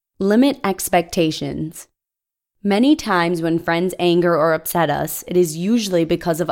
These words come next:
unrealistic expectations. We expect friends to thank us for kind gestures, to call us on our birthdays, or remember our important events.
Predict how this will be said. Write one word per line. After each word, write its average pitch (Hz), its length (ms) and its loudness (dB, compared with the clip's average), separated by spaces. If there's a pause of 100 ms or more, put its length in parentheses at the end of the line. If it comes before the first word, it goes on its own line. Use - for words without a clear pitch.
unrealistic 160 840 0
expectations. 160 1040 -4 (440)
We 196 140 2
expect 208 480 -2
friends 180 300 2
to 185 100 -2
thank 175 260 2
us 180 140 0
for 175 160 -4
kind 170 320 -2
gestures, 170 800 -4
to - 140 -8
call 180 320 2
us 180 140 0
on 185 180 2
our 185 100 2
birthdays, 175 800 0
or 160 240 0
remember 175 420 2
our 160 240 2
important 165 460 -2
events. 156 600 -4